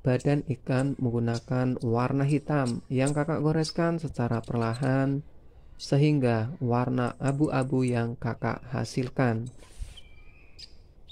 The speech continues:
Selanjutnya, kakak mewarnai badan ikan menggunakan warna abu-abu. Selanjutnya, kakak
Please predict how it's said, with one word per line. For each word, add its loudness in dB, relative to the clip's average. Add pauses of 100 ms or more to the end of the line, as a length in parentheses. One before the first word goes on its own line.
(2000)
Selanjutnya, 6
kakak 2
mewarnai 4
badan 2
ikan 2
menggunakan 2
warna 2
abu-abu. 4 (2750)
Selanjutnya, 2
kakak 0